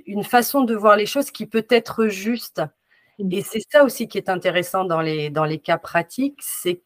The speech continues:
Speaker 1: que, euh, quand, quand on fait les, les études de cas, eh ben, il y en a qui voient des choses que les autres n'avaient pas vues, n'avaient pas ressenties. Et, euh,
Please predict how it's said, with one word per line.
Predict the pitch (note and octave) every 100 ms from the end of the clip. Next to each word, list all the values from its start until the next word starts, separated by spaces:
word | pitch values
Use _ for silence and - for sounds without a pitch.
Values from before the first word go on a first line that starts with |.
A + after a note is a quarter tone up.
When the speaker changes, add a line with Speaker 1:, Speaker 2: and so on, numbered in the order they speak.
| -
Speaker 1:
que, | G3 G3+ G3+ - - -
euh, | E3 D3
quand, | - F#3 F#3 -
quand | D#3+ E3+ E3
on |
fait | D#3+ A3
les, | F#3
les | D#3+ D#3 D3+
études | D#3 - D#3+ C#3+ C3+
de | D#3+
cas, | - G#3+ - - - - - _
eh | -
ben, | E3 G#3 C4 -
il | E3+
y |
en | F3+ G3
a | C4
qui | D4+ -
voient | F#3+ D4
des | F#3
choses | G3+ C#4 -
que | A3
les | F#3+ F#3
autres | C4 C#4+
n'avaient | A3 F#3+ F3 F#3
pas | G#3 G#3+
vues, | B3
n'avaient | C4 F3 F#3
pas | - G#3+
ressenties. | G#3 G#3+ G#3+ A3 G#3+ G#3+ D4 D#4 - - -
Et, | - G3 F#3+ F#3
euh, | F3